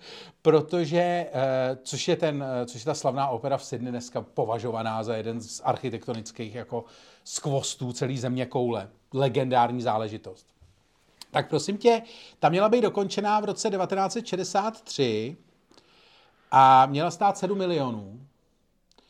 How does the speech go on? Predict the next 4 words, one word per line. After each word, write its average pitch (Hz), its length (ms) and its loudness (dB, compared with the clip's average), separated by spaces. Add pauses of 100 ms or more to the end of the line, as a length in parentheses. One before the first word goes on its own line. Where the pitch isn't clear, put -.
(420)
Eh, 123 460 -6
výrazně 202 600 2
zmenšená 175 500 -4
verze 135 600 -4